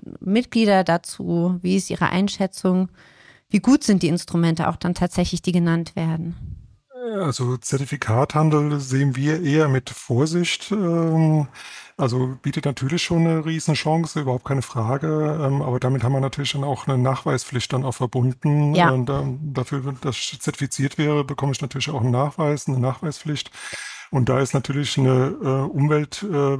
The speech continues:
Speaker 2: Bericht-, äh, oder eine, ähm, Berichterstattung über die Umweltauswirkungen meiner Produkte ist natürlich was anderes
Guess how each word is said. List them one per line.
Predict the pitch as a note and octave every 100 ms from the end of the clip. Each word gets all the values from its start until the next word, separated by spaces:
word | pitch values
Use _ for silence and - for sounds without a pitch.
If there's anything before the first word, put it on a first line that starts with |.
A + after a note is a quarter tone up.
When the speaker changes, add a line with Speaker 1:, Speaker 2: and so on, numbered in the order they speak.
| B2+
Speaker 2:
Bericht-, | C#3+ C3 - -
äh, | D3+
oder | C3
eine, | B2 C3 D3+ F3+ C3
ähm, | B2+ A#2+
Berichterstattung | A2+ C3 D#3 C#3+ - C#3 C3+
über | C3 B2+
die | B2+
Umweltauswirkungen | D#3+ D#3+ D#3+ D3+ F3 C#3 - C#3+ C#3 C3
meiner | C3
Produkte | - C3 D3+ - D3
ist | D3 C3+
natürlich | C3+ C#3+ B2+
was | C3 -
anderes | B2 D3 D3+ D#3 -